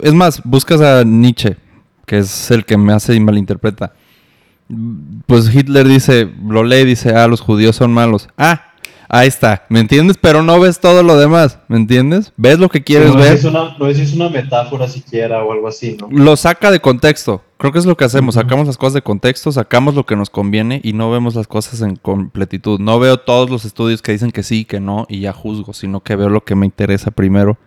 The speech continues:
Speaker 1: y ya, me quedo con eso. Y ese es el problema.
Speaker 2: Sí, ahorita con, ahorita con la inmediatez de las,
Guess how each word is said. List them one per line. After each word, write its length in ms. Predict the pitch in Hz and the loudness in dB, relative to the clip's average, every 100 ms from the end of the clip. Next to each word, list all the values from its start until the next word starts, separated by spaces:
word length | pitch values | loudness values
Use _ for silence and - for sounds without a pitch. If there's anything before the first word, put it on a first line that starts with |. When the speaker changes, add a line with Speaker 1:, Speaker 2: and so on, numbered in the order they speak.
| _ _ _ _ _ | _ _ _ _ _
Speaker 1:
y 140 | 113 110 | -4 0
ya, 240 | 180 170 _ _ _ _ | 0 -2 _ _ _ _
me 140 | 107 | -2
quedo 220 | 101 110 113 | 2 2 4
con 180 | 113 135 | 2 2
eso. 260 | - - - _ _ _ _ - | -2 -8 -10 _ _ _ _ -4
Y 60 | |
ese 80 | 110 | -2
es 80 | 120 | 0
el 60 | 127 | -2
problema. 340 | 104 107 160 | -2 2 4
Speaker 2:
Sí, 100 | 135 | 6
ahorita 380 | 117 131 135 147 | 4 2 0 2
con, 500 | 147 117 113 - - - | 2 2 0 -6 -12 -2
ahorita 280 | 120 120 135 | 0 0 0
con 120 | 170 | 2
la 80 | 147 | 2
inmediatez 560 | 127 117 113 113 117 | 2 2 0 0 -2
de 80 | 127 | 0
las, 460 | 147 143 123 - | -2 -2 -2 -6